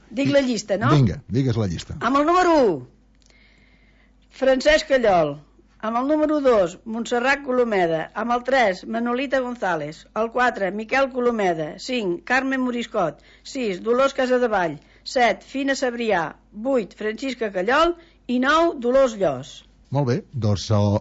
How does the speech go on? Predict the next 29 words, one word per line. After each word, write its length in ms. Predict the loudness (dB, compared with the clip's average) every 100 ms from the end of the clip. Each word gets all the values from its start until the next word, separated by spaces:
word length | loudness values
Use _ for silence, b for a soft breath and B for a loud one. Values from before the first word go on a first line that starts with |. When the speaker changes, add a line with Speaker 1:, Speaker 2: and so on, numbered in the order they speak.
| 2
Speaker 2:
de 160 | 6
l'u 140 | 8 8
al 80 | 6
nou 140 | 4
posat, 440 | 4 2 4 2 0
jo 160 | 2 2
faig, 260 | 2 -2 0
mm, 680 | 0 2 2 2 2 0 0
Speaker 1:
A 20 |
veure. 140 | 2
Speaker 2:
rodar 500 | 4 6 6 6 2 -2 B B B -4
el, 720 | 0 2 2 0 -2 -4 -8 -10 -6
el 100 | -2
ratolí 460 | 0 0 2 2
i 200 | 2 0
Speaker 1:
Sí. 60 | 0
Speaker 2:
co-, 120 | -2
si 140 | -2 2
tu 120 | 4
me 80 | 4
dius 240 | 4 2
Affleck. 380 | 0 -4 -8 -10
Speaker 1:
Sí? 160 | -12 0
Speaker 2:
Vinga. 300 | 2 2 -4 -8
Speaker 1:
Ja 160 | -2 0
roda? 340 | 2 2 2 2 2
Speaker 2:
Sí. 160 | 2 2 -2 _ -12
Speaker 1:
Eh, 300 | -8 -6 -4
prou. 360 | 2 2 2